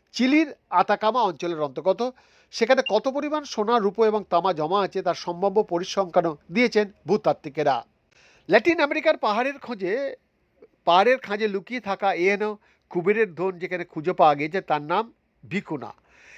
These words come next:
এর হদিশ পেতে রাত দিন এক করে পরিশ্রম করেছে লুন্ডিং মাইনিং এবং বিএইচপি নামে দুই সংস্থা। সংশ্লিষ্ট খনি এ-, এলাকায় আনুমানিক এক কোটি তিরিশ লক্ষ টন তামা,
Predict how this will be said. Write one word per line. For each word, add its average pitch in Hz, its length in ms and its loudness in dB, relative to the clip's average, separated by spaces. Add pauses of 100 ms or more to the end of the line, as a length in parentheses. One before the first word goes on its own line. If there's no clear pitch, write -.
(240)
এর 202 200 8
হদিশ 202 380 -2
পেতে 320 220 0
রাত 202 200 4
দিন 233 320 -10
এক 269 200 -4
করে 226 160 -6
পরিশ্রম 202 420 -8
করেছে 208 420 -2 (160)
লুন্ডিং 226 540 -4
মাইনিং 196 380 2
এবং 190 280 2 (340)
বিএইচপি 220 640 0
নামে 196 220 0
দুই 165 120 -6
সংস্থা। 135 500 -12 (600)
সংশ্লিষ্ট 247 560 0
খনি 233 340 0
এ-, 214 180 2 (140)
এলাকায় 220 360 4
আনুমানিক 202 520 -2
এক 185 220 -2
কোটি 233 240 -8
তিরিশ 208 360 -10
লক্ষ 202 200 -4
টন 175 300 4
তামা, 165 320 2